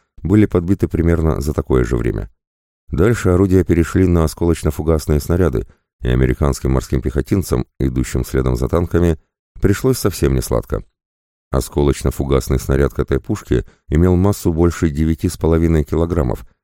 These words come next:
и летал на максимальную дальность чуть менее девятнадцати километров. Неся большие потери от беглого огня шести орудий, американцы стали спешно отходить под нажимом советской пехоты, приободренной такой сильной огневой поддержкой.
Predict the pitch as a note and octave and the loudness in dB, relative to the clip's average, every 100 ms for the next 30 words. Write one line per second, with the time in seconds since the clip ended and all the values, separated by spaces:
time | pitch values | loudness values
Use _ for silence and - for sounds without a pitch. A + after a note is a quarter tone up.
0 | _ C2 C2+ B1+ C#2 C#2 C2+ - D2 C#2+ | _ 0 2 2 0 2 0 -2 -2 0
1 | C2 C2 C2 E2+ D#2+ C#2 - - - - | 2 0 2 2 2 -2 -6 -12 -10 -2
2 | E2+ D#2+ D2+ C#2 C#2 C#2 C#2 C2 C2+ - | 2 4 2 2 0 -2 -2 -2 -4 -8
3 | - C2+ A#1+ - - - _ _ _ _ | -2 -2 -2 -4 -12 -16 _ _ _ _
4 | _ C2+ C2 C2 A#1+ A#1+ C2 B1 C#2 - | _ -2 0 0 0 -2 -2 -2 -2 0
5 | C#2 C2 - C2 B1+ C2 B1+ B1 C2 B1+ | 2 2 -2 -4 -2 0 0 2 0 0
6 | C2+ - C2 - C2+ E2+ D2 A#1 - _ | -2 -2 -6 -2 0 0 0 -4 -6 _
7 | _ _ C2+ C2+ C#2 D2 A2 A2 A#2 - | _ _ 0 2 2 2 0 0 -2 2
8 | G2+ G2 - G2 - F2 D#2 - D#2 F2+ | 2 2 0 -2 0 -2 0 -2 0 -2
9 | - D2 C#2+ D2 D2+ E2 D2+ - D2 C#2+ | 0 -2 0 0 2 2 0 0 0 0
10 | C#2+ E2 - - - A#1 - _ - D2+ | -2 -4 -4 -2 0 -2 -6 _ -8 0
11 | D#2 C#2+ D2 F2+ F2+ D#2+ D2 D#2 D#2+ C#2+ | 2 2 2 2 2 2 0 0 0 0
12 | - - F2 D#2+ D2+ - C#2 C2+ B1+ - | -2 -2 0 2 0 -2 -2 -2 -2 -2
13 | B1 A#1 - G#1 | -4 -4 -6 -10